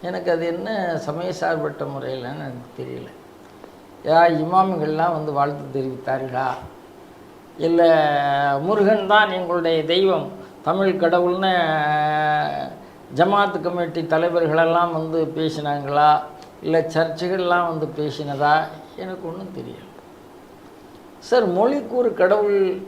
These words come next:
அதாவது நீங்க நன்றாக படுத்துங்க, முருகன் தமிழ் கடவுள் என்றால் முருகன் தமிழை கொண்டு வந்ததனால் தமிழ் கடவுள் அப்படி நீங்க வச்சுக்கலாம்.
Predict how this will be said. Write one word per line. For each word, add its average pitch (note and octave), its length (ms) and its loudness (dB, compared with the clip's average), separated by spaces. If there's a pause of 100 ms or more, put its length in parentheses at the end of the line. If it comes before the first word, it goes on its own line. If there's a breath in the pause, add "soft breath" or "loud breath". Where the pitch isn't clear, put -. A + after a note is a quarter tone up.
(180)
அதாவது F3 720 2 (800)
நீங்க D#3+ 220 -6
நன்றாக F#3 480 4
படுத்துங்க, D3 680 -6 (560)
முருகன் F#3 800 0
தமிழ் E3+ 440 0
கடவுள் E3 440 -2
என்றால் A#2+ 520 -10 (840)
முருகன் B3+ 640 0
தமிழை A#3 500 4
கொண்டு G#3 320 4
வந்ததனால் A3+ 800 2
தமிழ் F#3 360 -2
கடவுள் D3 300 -6 (200)
அப்படி F3+ 260 -4
நீங்க D3+ 260 -10
வச்சுக்கலாம். A#2 480 -14